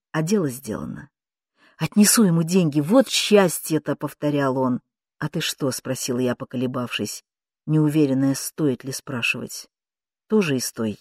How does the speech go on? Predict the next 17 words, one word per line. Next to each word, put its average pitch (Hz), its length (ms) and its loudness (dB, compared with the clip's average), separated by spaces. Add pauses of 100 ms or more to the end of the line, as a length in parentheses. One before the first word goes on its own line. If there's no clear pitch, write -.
(580)
компании». 110 640 -8 (800)
Он 269 180 8
засмеялся, 202 1080 4 (340)
заколыхал 180 800 4
огромным 202 640 6
стогом 175 480 0
косичек, 151 800 -4 (280)
как 151 180 0
будто 165 280 -2
я 160 160 2
сказала 160 460 2
что-то 151 440 -2
особенно 135 640 0
смешное. 120 840 -6 (680)
«Когда-то, 220 920 2 (420)
уже 233 260 4
давно», — 135 600 2